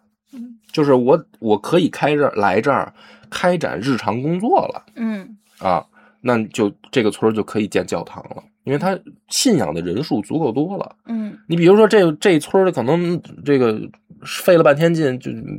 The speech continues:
Speaker 2: 就一个人信，
Speaker 1: 嗯。
Speaker 2: 那就没必要建教堂了，真的你就辛苦去邻，隔壁村儿做礼拜吧。
Speaker 1: 嗯。
Speaker 2: 是吧？就是说他二十多户就基本上可能还会发展，就有建教堂的必要了。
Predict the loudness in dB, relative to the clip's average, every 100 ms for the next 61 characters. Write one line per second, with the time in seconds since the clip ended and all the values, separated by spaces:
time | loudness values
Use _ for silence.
0 | -2 2 4 4 4 4 2 -2 -4 _
1 | _ _ _ -20 -20 -20 _ -14 -2 0
2 | 0 -2 -2 0 0 -2 -6 -6 -8 -10
3 | -10 -6 -2 -2 -2 -2 -2 0 -2 -2
4 | -6 -2 0 -2 -4 0 2 4 2 0
5 | -2 -2 -4 -4 -6 -6 -10 -12 -10 -10
6 | -10 -14 -6 -2 -2 -2 -4 -4 -6 -4
7 | 2 2 4 2 2 0 0 -4 -6 -6
8 | -6 -6 -10 -14 _ _ _ _ _ -4
9 | -4 0 0 2 0 0 -2 -2 -6 -12
10 | _ _ _ _ _ _ _ _ -12 -12
11 | -2 2 2 2 0 0 -2 -6 -8 -8
12 | -6 -8 -10